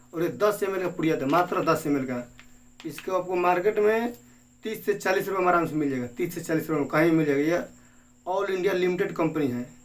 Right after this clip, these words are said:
अं-, अंतर्राष्ट्रीय company है ये। इसका काम केवल है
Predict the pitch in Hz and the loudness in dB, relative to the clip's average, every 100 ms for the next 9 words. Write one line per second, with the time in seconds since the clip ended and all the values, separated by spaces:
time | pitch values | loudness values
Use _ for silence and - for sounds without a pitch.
0 | _ _ - _ - _ _ _ _ _ | _ _ -20 _ -20 _ _ _ _ _
1 | _ _ _ 175 180 - - _ 175 170 | _ _ _ -6 -6 -10 -20 _ -8 -6
2 | 185 185 175 214 220 185 170 151 127 120 | 0 0 0 -4 0 0 2 0 0 -4
3 | 120 - - - _ _ _ 175 185 165 | -6 -16 -20 -20 _ _ _ -10 -10 0
4 | 226 214 202 208 202 208 190 220 | 2 2 2 0 2 4 4 2